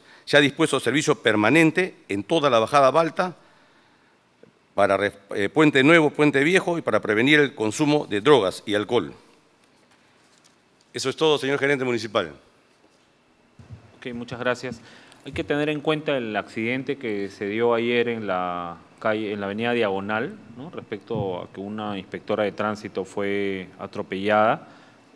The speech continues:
Speaker 2: Eh, sé que ya se ha identificado al conductor de este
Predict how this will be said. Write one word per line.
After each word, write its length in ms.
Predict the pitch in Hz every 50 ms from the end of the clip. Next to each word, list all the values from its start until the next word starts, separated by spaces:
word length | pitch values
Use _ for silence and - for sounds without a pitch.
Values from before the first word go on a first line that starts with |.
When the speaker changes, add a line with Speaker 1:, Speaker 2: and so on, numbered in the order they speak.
| - _ - -
Speaker 2:
Eh, 240 | 117 113 107 101 101
sé 320 | - - - 120 120 113
que 180 | 117 - 107 104
ya 180 | 104 110 110 110
se 180 | - - 117
ha 20 | 110
identificado 960 | 113 113 113 107 110 104 - - 95 - - 107 110 110 107 107 104 104 98
al 420 | 95 92 90 87 87 87 85 85 85 - _ _ _ _ _ _ _ _ _
conductor 720 | - 107 101 101 95 101 98 - - - 127 123 123 117
de 140 | 104 104 104
este 680 | 104 - - - 110 107 101 98 95 95 95 92 92